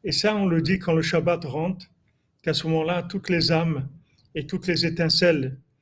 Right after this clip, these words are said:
qu'on a récupérées pendant la semaine, elles s'élèvent vers Hachem. Vazochim les kos yeshuot prinat yain. À ce moment-là, on a un verre de vin, un verre de, de délivrance qui est le vin Amesameach,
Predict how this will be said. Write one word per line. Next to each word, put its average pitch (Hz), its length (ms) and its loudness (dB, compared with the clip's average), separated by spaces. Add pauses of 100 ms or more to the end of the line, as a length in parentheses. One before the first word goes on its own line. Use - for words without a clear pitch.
(300)
qu'on 160 180 -2
a 151 140 -2
récupérées 160 560 -2
pendant 147 300 -4
la 143 100 -4
semaine, 160 520 -2 (600)
elles 160 100 0
s'élèvent 170 400 4
vers 147 160 2
Hachem. 135 460 -2 (560)
Vazochim 180 1040 2 (320)
les 151 160 -2
kos 185 260 0
yeshuot 175 440 0
prinat 160 420 -2
yain. 143 400 0
À 151 80 -10
ce - 160 -6
moment-là, 165 440 -2 (300)
on 151 140 -4
a 160 60 2
un 160 160 4
verre 151 420 2
de 151 80 -2
vin, 160 420 -4 (300)
un 147 100 -4
verre 143 300 0
de, 143 180 -2
de 139 180 -6
délivrance 151 680 -4
qui 156 140 -4
est 151 40 0
le 143 140 0
vin 160 280 -2 (540)
Amesameach, 165 880 2